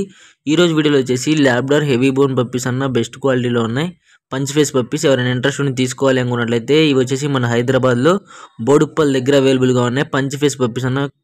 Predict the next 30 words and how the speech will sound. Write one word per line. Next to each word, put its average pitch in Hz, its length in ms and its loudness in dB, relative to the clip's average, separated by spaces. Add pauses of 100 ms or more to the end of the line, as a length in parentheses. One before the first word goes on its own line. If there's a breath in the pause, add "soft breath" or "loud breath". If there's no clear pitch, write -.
క్వాలిటీ 135 320 0
మటుకు 139 280 0
నెక్స్ట్ 135 300 -4
లెవెల్లో 135 300 0
ఉన్నాయి. 123 260 0 (420 loud breath)
ఇలాంటి 156 260 0
క్వాలిటీ 156 520 2
లో 139 220 6
బడ్జెట్లో 139 440 2
అసలు 127 180 0
ఇంకెక్కడ 117 380 -2
దొరకవు 117 400 2
అన్న 120 280 -2
బెస్ట్ 110 260 -2
క్వాలిటీ. 131 320 0
మీరు 127 180 0
ఎక్కడైనా 135 340 0
సెర్చ్ 117 240 -4
చేయండి, 131 300 2
ఎతకండి. 120 440 0 (420 loud breath)
ఓకేనా? 160 300 -4
పంచ్ 160 220 0
ఫేస్ 170 180 0
పప్పీస్ 156 280 0
ఎవరైనా 139 260 2
ఇంట్రెస్ట్ 156 260 -2
ఉండి 151 120 -4
తీసుకోవాలి 151 440 -2
అనుకున్నట్లయితే, 139 560 0 (680 soft breath)
ఆ, 123 80 -6